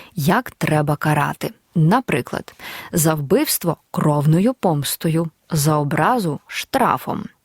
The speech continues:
Вперше в Русі закони були записані. Той перший збірник історики називають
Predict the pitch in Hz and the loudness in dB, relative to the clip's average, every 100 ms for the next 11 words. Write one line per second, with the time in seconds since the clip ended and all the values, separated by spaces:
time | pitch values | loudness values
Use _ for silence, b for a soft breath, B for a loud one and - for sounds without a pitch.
0 | B B B B - - 180 233 - 247 | B B B B -20 -4 0 2 0 -2
1 | 190 208 208 - 175 - - 139 147 - | 0 0 0 0 0 -2 -4 -2 -2 0
2 | 226 254 180 147 156 180 160 180 - 240 | 0 2 2 2 2 2 2 -2 0 0
3 | 214 - - 156 - - B B B B | 0 0 -4 -6 -6 -12 B B B B
4 | 226 233 185 - 190 180 - 160 147 147 | 2 2 2 0 0 0 0 -2 -2 0
5 | 180 165 143 - - - 220 277 - 165 | 2 2 -2 -6 -6 -2 0 0 0 2
6 | 147 147 143 139 143 | 2 0 0 -4 -6